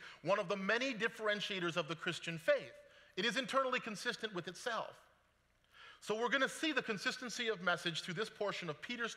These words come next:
teaching with what we have already learned from Paul. The second thing I'd like to do is throughout this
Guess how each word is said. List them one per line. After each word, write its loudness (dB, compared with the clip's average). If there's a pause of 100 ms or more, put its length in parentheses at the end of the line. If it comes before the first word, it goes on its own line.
teaching -8 (260)
with -4
what 0
we 0
have 0
already 4
learned 2 (280)
from 0
Paul. 0 (240)
The -4
second 2
thing 4
I'd 6
like 2
to -10
do -10 (680)
is 2
throughout 2
this 2